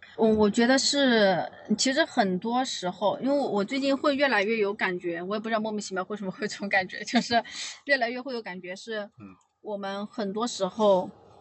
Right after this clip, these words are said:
Speaker 1: 做成的一些事情，在当下会归结于“我靠，我真牛逼。”
Speaker 2: 对。
Speaker 1: 啊，就那种感觉，这件事情只有我能做成，我是天选之子，<laughs> 就是这种感觉。
Speaker 2: 嗯。
Speaker 1: 但其实你再回过头来去看，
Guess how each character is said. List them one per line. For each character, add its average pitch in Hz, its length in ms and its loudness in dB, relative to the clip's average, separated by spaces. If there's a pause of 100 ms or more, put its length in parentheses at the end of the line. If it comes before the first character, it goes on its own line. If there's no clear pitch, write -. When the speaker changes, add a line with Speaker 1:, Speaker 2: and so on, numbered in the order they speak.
(200)
Speaker 1:
做 302 180 4
成 196 220 -4
的 190 100 -2
一 220 80 0
些 208 160 0
事 220 220 -2
情， 170 380 -8 (800)
在 262 160 2
当 294 260 -4
下 294 260 0
会 220 200 -4
归 254 260 -6
结 220 180 -4
于 202 120 -4
“我 202 180 -4
靠， 196 180 -4
我 190 160 -4
真 226 160 -2
牛 196 140 -2
逼。” 190 160 -6 (160)
Speaker 2:
对。 196 180 2 (120)
Speaker 1:
啊， 196 260 2
就 214 140 0
那 214 100 2
种 208 160 -2
感 180 140 0
觉， 190 80 -2
这 196 60 -4
件 208 100 0
事 - 60 -4
情 208 120 -2
只 196 100 -2
有 202 60 4
我 196 140 4
能 185 160 0
做 208 200 4
成， 180 200 -2
我 185 120 0
是 214 120 -4
天 226 240 2
选 202 180 2
之 202 160 -2
子， 175 240 0
<laughs> - 0 -
就 220 140 2
是 226 120 4
这 233 120 4
种 226 160 4
感 202 200 4
觉。 190 120 -4 (360)
Speaker 2:
嗯。 208 140 -16
Speaker 1:
但 269 140 0
其 247 80 -4
实 262 80 -2
你 226 100 -4
再 226 160 -6
回 202 180 -8
过 233 140 -6
头 196 260 -8
来 160 300 -4 (380)
去 233 160 0
看， 214 340 0